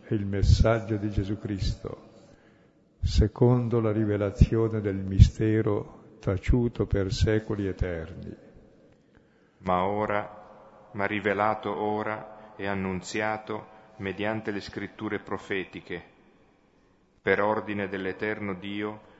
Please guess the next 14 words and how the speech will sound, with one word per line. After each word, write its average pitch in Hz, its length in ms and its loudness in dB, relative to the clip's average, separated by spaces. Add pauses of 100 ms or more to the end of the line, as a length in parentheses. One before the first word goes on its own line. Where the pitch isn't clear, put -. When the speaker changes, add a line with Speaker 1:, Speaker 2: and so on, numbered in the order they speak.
(240)
Speaker 2:
a 90 80 -14
tutte 120 380 -8
le 107 160 -2
genti, 95 600 -4 (680)
perché 98 440 -4
obbediscano 98 840 -6
alla 95 180 -6
fede. 85 500 -8 (1300)
Speaker 1:
A 101 120 -4
Dio, 98 540 2 (440)
che 98 240 -2
solo 120 520 4
è 110 80 0
sapiente, 95 920 -2